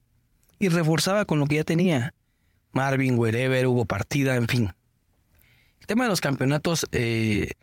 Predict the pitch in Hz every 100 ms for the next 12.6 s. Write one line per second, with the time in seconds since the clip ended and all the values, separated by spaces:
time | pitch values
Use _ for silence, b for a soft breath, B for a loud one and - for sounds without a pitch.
0 | _ _ _ - 151 185 - 135 123 120
1 | 151 156 147 151 131 123 - 135 151 -
2 | 127 - 120 135 131 123 123 - 160 170
3 | 104 - _ _ _ _ 143 175 208 208
4 | 196 170 139 139 165 160 165 170 143 131
5 | 117 123 120 120 151 151 - - 143 139
6 | 139 - 120 127 147 143 - _ _ -
7 | 104 104 101 107 127 185 - - _ _
8 | - 131 131 - _ _ _ _ _ -
9 | 185 233 262 247 240 - 185 139 123 123
10 | 202 - _ _ 139 139 156 143 170 156
11 | 127 - 147 165 127 - - 135 123 139
12 | 175 156 139 185 - -